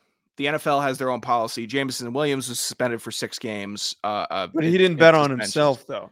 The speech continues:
Speaker 2: I don't,
Speaker 1: Yeah.
Speaker 2: I, I don't, I don't, I guess I don't fully understand
Speaker 1: I'm
Speaker 2: the,
Speaker 1: not sure.
Speaker 2: the severity of this. Um, all right, I wanna move on to the next thing that we have before we get to some of our mailbag,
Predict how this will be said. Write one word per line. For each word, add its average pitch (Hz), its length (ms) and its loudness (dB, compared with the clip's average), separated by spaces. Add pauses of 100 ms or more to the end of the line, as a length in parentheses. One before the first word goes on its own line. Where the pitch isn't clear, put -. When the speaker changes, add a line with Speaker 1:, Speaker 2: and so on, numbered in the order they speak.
Speaker 2:
I 143 140 6
don't, 156 80 8
Speaker 1:
Yeah. 147 60 6
Speaker 2:
I, 151 300 8
I 151 40 8
don't, 147 160 4
I 135 120 4
don't, 131 240 0
I 127 80 0
guess 120 180 -4
I 127 40 -2
don't 120 140 -6
fully 120 240 -6
understand 120 400 -4
Speaker 1:
I'm 143 140 4
Speaker 2:
the, 135 80 2
Speaker 1:
not 117 100 0
sure. - 240 -8 (240)
Speaker 2:
the 110 60 -16
severity 117 400 -2
of 113 60 -6
this. 190 200 -8 (280)
Um, 151 360 8 (320)
all 139 80 8
right, 139 40 6
I - 20 4
wanna 156 160 2
move 147 180 0
on 135 120 2
to 127 40 0
the 123 80 0
next 123 220 -4
thing 131 100 -2
that 123 80 -2
we 120 100 0
have 120 220 0
before 123 320 -4
we 117 160 -6
get 127 300 -4
to 120 280 -4
some 127 320 -4
of 120 220 -4
our 113 380 -6 (480)
mailbag, 127 840 2